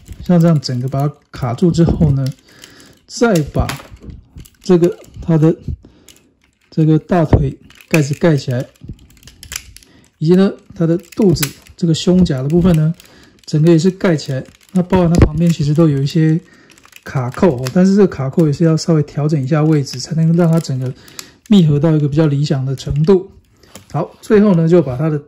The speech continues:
头这边也盖起来哦。不过它有耳朵一个零件把它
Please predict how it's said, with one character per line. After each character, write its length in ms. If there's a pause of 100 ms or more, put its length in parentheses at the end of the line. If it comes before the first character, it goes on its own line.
(120)
头 280 (880)
这 120
边 120
也 60
盖 200
起 140
来 80 (220)
哦。 80
不 100
过 120
它 100
有 120 (200)
耳 100
朵 200
一 40
个 80
零 140
件 160
把 140
它 60